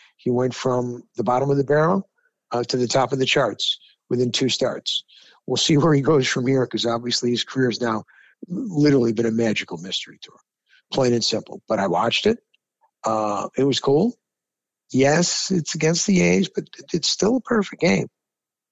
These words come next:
Yes, they suck. Uh, they're bad of, of, you know, in terms of epic proportions. But people don't remember when I watched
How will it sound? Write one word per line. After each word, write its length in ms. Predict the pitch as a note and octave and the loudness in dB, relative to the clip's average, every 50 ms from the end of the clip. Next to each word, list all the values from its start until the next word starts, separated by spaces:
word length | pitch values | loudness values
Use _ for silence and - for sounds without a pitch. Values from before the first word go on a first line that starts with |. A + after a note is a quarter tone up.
| _ _ - | _ _ -2
Yes, 340 | - C#3+ D3+ D#3+ E3 - - | 0 2 2 2 2 2 2
they 140 | F#3+ F#3 | 2 2
suck. 420 | E3 - F3 F3 E3+ F3 E3 - - - _ _ _ _ _ _ _ _ _ - | 2 2 2 2 2 0 -2 -4 -10 -20 _ _ _ _ _ _ _ _ _ -10
Uh, 260 | - C3 A#2 A#2 A#2 A#2+ | -6 -4 -2 -2 -2 -2
they're 140 | A#2+ C3 C3 | 0 0 0
bad 520 | A2+ - B2+ B2+ B2+ C3+ C#3+ C#3+ D3 - - | 0 0 0 2 4 4 4 2 0 -2 -4
of, 200 | - B2+ B2 - | -4 -4 -4 -4
of, 220 | - - B2 A#2+ - _ _ _ _ - | -2 -4 -4 -4 -6 _ _ _ _ -6
you 80 | C3 B2+ | -4 -4
know, 80 | A#2+ A2+ - | -4 -4 -4
in 120 | C3 B2 A#2 | -4 -4 -2
terms 240 | - C#3+ B2 A2+ | 0 0 0 0
of 80 | A#2+ - - | -2 -2 0
epic 280 | C3+ C3 C3 - C#3 - | -2 -2 0 -2 -6 -6
proportions. 600 | - D3 - - D3 D3 C3+ C3+ D#3 E3 D#3 - - _ - - - _ _ - | -6 -8 -2 2 2 2 2 2 0 -2 -4 -6 -8 _ -20 -20 -20 _ _ -6
But 120 | A#2 A2+ - | -6 -2 0
people 260 | F3+ G3 G#3 A3 G#3+ | 0 2 2 2 2
don't 160 | A3+ A#3 A3+ | 2 2 2
remember 560 | G3+ F#3 G3+ A3 A3+ G3+ - - - D#3 F#3 _ _ _ _ _ _ _ _ _ _ _ _ _ _ - | 2 2 4 2 2 0 0 -2 -6 -8 -10 _ _ _ _ _ _ _ _ _ _ _ _ _ _ -4
when 340 | D#3 C#3 C3 C#3 C#3+ C#3+ | -2 0 2 2 2 2
I 200 | D3+ D#3+ E3+ G3 | 2 2 2 2
watched 760 | G3+ F3+ E3+ E3+ E3 E3 D#3 - - - - - - - - | 2 2 2 2 2 0 0 -2 -2 -2 -2 -2 -2 -4 -4